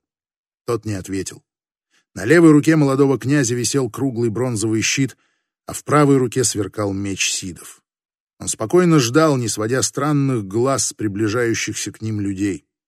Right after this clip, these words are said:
Руатайн поднял меч и обхватил покрепче обтянутую кожей рукоять. Морские волки были совсем близко. Эти высокие, светловолосые, голубоглазые сыны бесплодной земли фьордов рождались воинами. Руатайн чувствовал их уверенность в себе,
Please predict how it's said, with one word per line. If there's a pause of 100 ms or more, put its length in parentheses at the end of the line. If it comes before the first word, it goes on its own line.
(300)
Руатайн
поднял
меч (540)
и
обхватил
покрепче
обтянутую
кожей
рукоять. (500)
Морские
волки
были
совсем
близко. (640)
Эти
высокие,
светловолосые,
голубоглазые
сыны
бесплодной
земли
фьордов (500)
рождались
воинами. (540)
Руатайн
чувствовал
их
уверенность
в
себе,